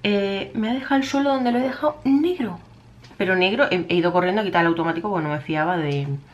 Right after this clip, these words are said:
de desenchufarlo. Y se me ha, se me ha derretido, no sé si el hombre de la casa me lo podrá arreglar. Pero la verdad es que os digo que no me transmite mucha confianza ya el secador. Pero bueno,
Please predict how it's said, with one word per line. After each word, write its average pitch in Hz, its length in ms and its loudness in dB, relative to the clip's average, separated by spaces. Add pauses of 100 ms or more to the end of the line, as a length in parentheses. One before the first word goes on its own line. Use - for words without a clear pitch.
(460)
de 160 80 -2
desenchufarlo. 151 720 -2 (360)
Y 214 120 0
se 180 200 -2
me 156 140 0
ha, 151 580 -2 (560)
se - 160 -12
me 151 100 -4
ha 156 60 -2
derretido, 160 520 0
no 147 120 -6
sé 151 140 -8
si 151 460 -4 (760)
el 160 120 -6
hombre 151 220 -6
de 151 80 -4
la 151 100 -6
casa 156 240 -8
me 156 100 -4
lo 143 80 -2
podrá 151 240 -2
arreglar. 156 340 -6 (840)
Pero 202 280 4
la 202 120 6
verdad 170 220 2
es 170 60 -8
que 185 120 0
os 165 120 0
digo 175 240 0
que 170 320 -4
no 151 280 -2
me 160 100 0
transmite 165 360 -2
mucha 156 260 -4
confianza 139 460 -2
ya 139 120 -2
el 143 60 -6
secador. - 400 -10 (840)
Pero 151 180 -2
bueno, 143 240 -2